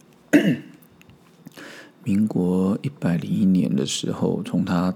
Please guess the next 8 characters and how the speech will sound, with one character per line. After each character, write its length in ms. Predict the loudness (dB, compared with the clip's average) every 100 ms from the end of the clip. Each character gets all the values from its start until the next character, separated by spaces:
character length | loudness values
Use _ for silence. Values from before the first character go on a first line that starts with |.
| -6 -6
当 220 | -2 -2
神 440 | -4 -6 -6 -6 -6
登 220 | -2 -2
仙 260 | -2 -4 -4
开 220 | -4 -6
始， 220 | -6 -8 -12 -10
他 180 | -2 -2
是 560 | -2 0 2 2 0